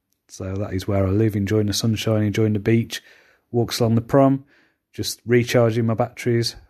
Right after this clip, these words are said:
writing the odd short story here and there. Yeah, that was a life. <laughs>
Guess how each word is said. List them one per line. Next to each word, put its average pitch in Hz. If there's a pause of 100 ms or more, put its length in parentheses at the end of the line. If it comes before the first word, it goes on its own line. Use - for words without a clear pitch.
writing 117
the 117
odd 113
short 120
story 120
here 123
and 123
there. 123 (380)
Yeah, 101 (420)
that 92
was 95
a 98
life. 98 (120)
<laughs> 139